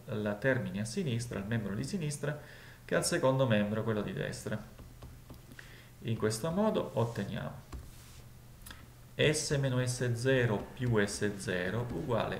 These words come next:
V per T più S zero. Vediamo che la semplificazione stavolta è una semplificazione dovuta a somma algebrica. Meno S zero e più S zero danno risultato nullo.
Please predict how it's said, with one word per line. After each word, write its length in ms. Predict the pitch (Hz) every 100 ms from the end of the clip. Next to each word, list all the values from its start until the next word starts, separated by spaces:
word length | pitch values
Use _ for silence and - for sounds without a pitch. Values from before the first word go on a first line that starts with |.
| -
V 380 | 110 107 151 143
per 260 | 101 101
T 320 | - - 190 - - - -
più 200 | - 165 - -
S 400 | 131 - 139 131
zero. 540 | - 50 - 50 - - - - - - - - - - - - - - - - -
Vediamo 380 | - 110 160 170
che 80 | 123
la 100 | 117
semplificazione 760 | 127 135 143 156 156 151 185 135
stavolta 480 | 131 131 143 139
è 220 | 120 117 - - -
una 160 | 139 131
semplificazione 760 | 131 160 185 190 180 175 131 131
dovuta 280 | 127 120
a 40 | 120
somma 340 | - 110 110
algebrica. 580 | 107 107 98 98 101 101
Meno 480 | 113 131 175 151 120
S 240 | 120 117
zero 360 | 107 117 107 98
e 60 | 95
più 220 | - 113
S 320 | 101 - 180
zero 560 | 117 92 92 95 104 -
danno 360 | - 127 120 107
risultato 760 | 131 143 123 104 98 110 - 113 104
nullo. 640 | 101 95 95 95 101 -